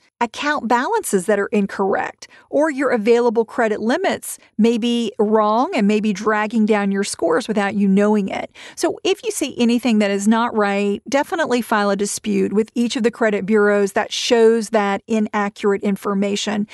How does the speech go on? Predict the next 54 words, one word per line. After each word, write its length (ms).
And 80
remember, 380
as 160
I 80
mentioned, 580
it, 200
it 160
may 180
not 420
be 320
across 440
all 240
three 460
of 100
the 80
bureaus. 540
So 120
you'll, 240
you'll 180
want 160
to 40
check 240
all 160
three 320
and 100
then 140
file 560
a 80
report 560
or 60
file 240
a 40
dispute 480
where 200
needed. 500
Then 380
contact 560
the 60
creditor 680
that 240
reported 640
the 180
error 380
and 80
ask 300
them 380
to 160
correct 500
the 80
data 420
with 340
the 80
credit 360
bureaus. 560